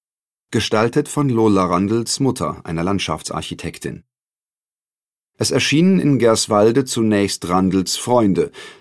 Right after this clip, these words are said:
das waren sogenannte Kreative. Dann kamen Menschen, die Randls Dokumentation im Fernsehen gesehen hatten. Es kam Max Mohr mit Fernsehkameras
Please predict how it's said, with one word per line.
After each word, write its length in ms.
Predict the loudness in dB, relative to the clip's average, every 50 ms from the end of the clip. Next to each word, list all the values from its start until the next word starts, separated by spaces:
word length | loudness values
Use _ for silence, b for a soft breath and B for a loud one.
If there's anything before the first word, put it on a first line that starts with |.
| B B -4
das 260 | -2 -2 -2 0 0
waren 400 | 2 2 2 2 2 2 0 0
sogenannte 680 | 0 0 0 0 0 0 0 -2 -6 -6 -6 -6 -6 -6
Kreative. 840 | -4 -4 -4 -2 -2 -4 -4 -4 -2 0 0 0 -2 -4 -8 -10 -12 _ _ _ _ _ _ _ _ _ _ _ _ -6
Dann 240 | 0 2 2 2 2
kamen 300 | 0 0 2 2 4 4
Menschen, 520 | 4 2 2 0 -2 -2 0 0 0 0
die 140 | 0 0 -2
Randls 480 | 0 0 0 0 2 0 0 0 -2 -2
Dokumentation 800 | -2 -2 0 0 0 0 0 -2 -4 -4 -2 0 2 2 2
im 100 | 2 0
Fernsehen 460 | 0 0 0 2 2 0 0 0 0 0
gesehen 340 | -2 -2 -2 -4 -4 -6
hatten. 360 | -8 -12 -14 -14 -14 -14 -14 _ _ _ _ _ _ _ _ _ _ _
Es 220 | -4 -4 -4 -4
kam 320 | -4 -2 -2 -2 -2 -2 0
Max 360 | 0 0 -2 -2 -6 -4 -2
Mohr 360 | 2 2 4 6 6 4 4
mit 200 | 2 -2 -4 -6
Fernsehkameras 1080 | -4 -2 0 2 2 2 0 -2 -2 -2 0 0 0 0 0 2 2 2 0 -2 -4